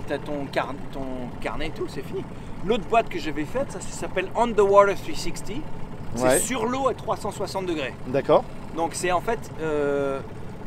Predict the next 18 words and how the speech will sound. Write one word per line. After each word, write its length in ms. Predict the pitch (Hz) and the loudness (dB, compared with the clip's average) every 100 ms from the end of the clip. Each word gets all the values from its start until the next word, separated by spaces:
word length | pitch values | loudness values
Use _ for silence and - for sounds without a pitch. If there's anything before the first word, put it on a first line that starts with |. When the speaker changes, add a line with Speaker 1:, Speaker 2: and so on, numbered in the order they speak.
| - | -4
Speaker 1:
euh, 240 | 143 127 123 | -2 -2 -4
je 60 | |
suis 100 | - | -2
un, 180 | 170 151 127 | 0 0 -2
je, 100 | 127 | -8
comme 220 | 131 180 | -6 -4
j'adore 280 | 156 151 165 | -2 0 2
le 100 | 151 | 0
kayak, 520 | - 135 127 147 151 | 0 -2 2 2 2
la 80 | - | -2
pirogue 380 | 120 151 135 139 | -6 -2 -2 0
hawaïenne, 400 | 131 123 135 175 | -2 -4 -2 -2
je 80 | 165 | -4
me 60 | 127 | -6
suis 160 | 117 117 | -8 -8
dit, 140 | 151 | -8
je 100 | 202 | -8
peux, 200 | - 165 | -6 -6